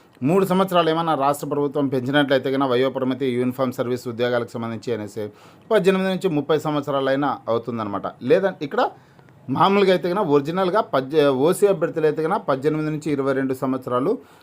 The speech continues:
బీసీ, ఎస్సీ, ఎస్టీ, ఈడబ్ల్యూఎస్ అభ్యర్థులు అయితే పద్దెనిమిది నుంచి ఇరవై ఏడు సంవత్సరాల లోపు ఉన్నటువంటి అభ్యర్థులందరూ కూడా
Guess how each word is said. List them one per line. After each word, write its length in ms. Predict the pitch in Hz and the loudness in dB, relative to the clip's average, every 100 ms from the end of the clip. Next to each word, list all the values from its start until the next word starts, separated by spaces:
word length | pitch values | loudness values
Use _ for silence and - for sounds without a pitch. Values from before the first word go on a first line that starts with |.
| _ | _
బీసీ, 420 | 120 147 196 202 208 | -6 -2 -2 -2 -4
ఎస్సీ, 500 | 170 139 - 180 156 | 0 -2 -2 0 2
ఎస్టీ, 440 | 135 170 170 151 131 | 0 -2 -2 -2 -2
ఈడబ్ల్యూఎస్ 580 | 147 156 156 156 151 | 0 0 2 2 2
అభ్యర్థులు 440 | 143 127 131 135 135 | -2 -2 -4 -2 -4
అయితే 160 | 131 | -4
పద్దెనిమిది 500 | 185 139 127 147 147 | -2 -2 -2 -2 0
నుంచి 200 | 147 147 | -2 -2
ఇరవై 240 | 143 127 131 | -2 0 0
ఏడు 160 | 127 | 0
సంవత్సరాల 500 | 127 127 131 131 123 | -4 -8 -6 -2 -2
లోపు 300 | 113 110 117 | 0 -2 -4
ఉన్నటువంటి 400 | 120 117 113 110 | -6 -6 -6 -6
అభ్యర్థులందరూ 640 | 107 104 110 113 107 107 104 | -6 -6 -6 -6 -8 -8 -4
కూడా 300 | 117 117 | 0 -2